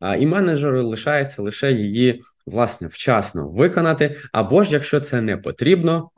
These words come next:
наприклад, людина сама перетелефонувала, підтвердила свою участь, а, м, її можна, е, скасувати, якщо, наприклад, ми її не, не будемо далі робити.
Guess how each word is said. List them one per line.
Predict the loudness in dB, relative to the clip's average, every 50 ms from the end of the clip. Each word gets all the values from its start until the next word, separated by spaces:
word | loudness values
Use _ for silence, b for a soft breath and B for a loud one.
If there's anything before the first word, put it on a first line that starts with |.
| _
наприклад, | -6 -4 -2 -2 -2 -2 -2 -2 -4 -2 -2 -2
людина | 0 2 0 0
сама | 0 -2 -2 -2 -2 -2
перетелефонувала, | -2 -2 -2 0 0 0 0 0 0 0 0 2 4 4 2 2 0
підтвердила | -2 -4 -2 0 0 0 2 0 -2 -4 -4
свою | -6 -6 -6 -4 -2
участь, | -2 -2 -2 -2 B B B B B B B
а, | -2 2 2 4 4 4 4 2 0 -2
м, | -2 0 0 0 0 0 0
її | 0 0 2 2 2
можна, | 2 4 2 2 0 0 -2 -4 -4 -6 b b b _ -6
е, | -4 -2 -2 -2 -2 -2 -4 -6 -8 -8 -8 -10 -10 -10 -10 -12 -12 -12
скасувати, | -14 -4 -2 -2 -2 0 -2 -2 -2 -2 -2 -2 -2
якщо, | -4 -2 -2 -2 0
наприклад, | 0 0 -2 -4 -4 -4 -6 -6 -4
ми | -2 0
її | 0 0 -2 -2
не, | -2 -4 -6 -8
не | -8 -6 -4 -4
будемо | -2 -2 -2 0 0 -2 0
далі | 0 -2 -2 -2 -2
робити. | -4 -4 -4 -4 -6 -6